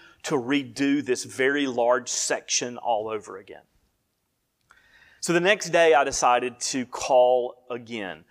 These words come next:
But this time, instead of calling the office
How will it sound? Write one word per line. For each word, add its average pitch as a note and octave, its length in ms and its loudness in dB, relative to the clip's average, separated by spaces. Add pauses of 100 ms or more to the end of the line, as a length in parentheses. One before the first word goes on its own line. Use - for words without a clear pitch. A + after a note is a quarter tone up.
(120)
But - 140 -8
this C#4 200 0
time, D3 300 -2
instead D#3 260 -4
of D#3 120 -8
calling C#3+ 480 0 (320)
the C3+ 180 -6 (100)
office D#3+ 880 0